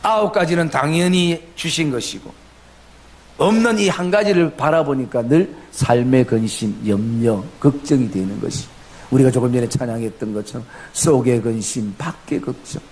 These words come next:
속도 근심, 밖에도 걱정. 그러나 마음이 건강한 사람은요,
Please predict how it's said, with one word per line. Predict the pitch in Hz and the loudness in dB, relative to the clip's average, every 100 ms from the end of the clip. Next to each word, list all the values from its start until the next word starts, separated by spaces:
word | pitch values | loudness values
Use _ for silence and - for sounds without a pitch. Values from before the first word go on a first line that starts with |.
| - - - - - - - | -20 -20 -20 -20 -20 -12 0
속도 | - 185 - 196 165 | 2 2 4 4 6
근심, | 165 156 - 151 135 | 6 4 2 -2 -2
밖에도 | 185 - - 202 180 156 | -4 -6 -4 -2 -2 -4
걱정. | 143 139 - 117 - - - - - - - - - - - | -8 -10 -8 -8 -10 -20 -20 -20 -20 -20 -20 -20 -20 -12 0
그러나 | 185 180 170 160 | 4 4 4 2
마음이 | 165 190 202 185 | 2 2 2 0
건강한 | - 160 165 160 160 160 | 0 0 2 2 2 2
사람은요, | 147 147 139 135 175 | 2 4 2 2 -2